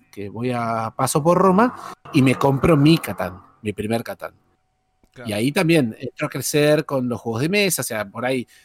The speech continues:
Speaker 1: eh, ya me, jugando menos rol, este, y jueceando Magic, pero no jugando tanto, y entonces con la familia y todo, to-,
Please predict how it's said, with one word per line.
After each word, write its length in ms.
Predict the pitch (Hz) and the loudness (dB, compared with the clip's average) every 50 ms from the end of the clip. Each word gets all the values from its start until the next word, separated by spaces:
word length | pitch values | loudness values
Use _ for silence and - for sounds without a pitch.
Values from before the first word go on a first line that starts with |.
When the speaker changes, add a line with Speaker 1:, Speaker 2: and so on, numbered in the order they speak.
| _ _ _ _ | _ _ _ _
Speaker 1:
eh, 180 | - 113 113 110 | -14 -12 -10 -8
ya 220 | - - 131 123 | -6 0 0 0
me, 380 | 120 120 127 135 139 135 120 117 - _ | 0 0 0 0 0 0 -2 -4 -10 _
jugando 380 | _ - 135 135 131 135 135 131 | _ -4 0 2 4 4 4 4
menos 240 | 139 143 147 143 | 4 4 4 4
rol, 580 | 151 175 190 190 190 185 185 180 175 175 165 - _ _ _ _ _ | 4 4 4 6 6 6 6 6 6 4 2 0 _ _ _ _ _
este, 300 | - 123 110 - - 120 | -10 -10 -10 -8 -6 -6
y 140 | 113 95 120 | -6 -6 -8
jueceando 440 | - - 131 - - 160 147 151 151 | -8 -6 -6 -4 -2 0 0 2 2
Magic, 280 | 165 180 - 170 143 - | 2 2 0 0 -4 -4
pero 220 | - 120 113 113 | -6 -4 -4 -2
no 120 | 117 127 117 | -2 -2 -2
jugando 420 | - - 120 117 113 113 110 127 | -2 -2 -2 -2 -2 -2 -4 -6
tanto, 680 | - _ 185 175 165 160 156 151 139 - 165 160 156 | 0 _ 2 4 4 4 4 2 2 2 2 2 2
y 120 | 143 120 113 | 2 0 -2
entonces 440 | 110 113 113 131 - - 123 - - | -4 -6 -6 -6 -4 -4 -4 -8 -8
con 160 | - 117 113 | -8 -8 -6
la 80 | 113 113 | -6 -6
familia 560 | - 127 131 147 151 151 151 147 139 131 127 | -6 -4 -2 0 0 0 2 0 0 0 -2
y 60 | 123 | -2
todo, 380 | - - 147 156 160 160 151 - _ _ _ _ _ _ _ _ | -2 0 2 4 4 2 2 0 _ _ _ _ _ _ _ _
to-, 240 | - 135 123 - | -2 -2 -2 -2